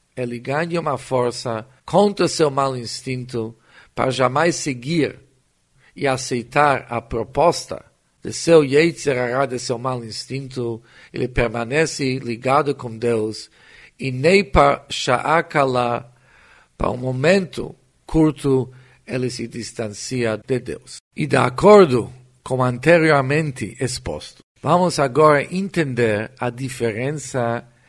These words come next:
entre as três contagens que o Rashi menciona.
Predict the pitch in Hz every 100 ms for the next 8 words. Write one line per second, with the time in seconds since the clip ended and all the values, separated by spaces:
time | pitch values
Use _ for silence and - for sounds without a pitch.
0 | _ _ - 165 170 - 135 131 127 127
1 | - - _ - 110 - 147 170 180 -
2 | 156 131 123 107 98 85 - - - _
3 | _ - 143 131 139 151 147 - 139 131
4 | 120 - 104 85 -